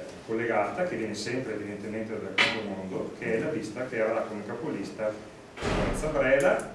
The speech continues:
assessore anche lei uscente dal mandato Cimatti, che si è distinta altrettanto per capacità e competenza in un settore estremamente delicato come quello del sociale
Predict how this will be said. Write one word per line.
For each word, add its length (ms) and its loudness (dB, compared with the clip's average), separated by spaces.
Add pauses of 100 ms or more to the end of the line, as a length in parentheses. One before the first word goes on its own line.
assessore 580 0
anche 180 0
lei 200 0
uscente 600 -6 (280)
dal 120 -8
mandato 600 -6 (500)
Cimatti, 720 -4 (460)
che 80 -10
si 120 -4
è 60 0
distinta 720 -2
altrettanto 800 -4
per 240 -4
capacità 500 -4
e 60 -4
competenza 680 -4
in 80 -4
un 80 -4
settore 440 -4
estremamente 580 -4
delicato 640 0
come 180 -6
quello 200 -4
del 100 -6
sociale 640 -6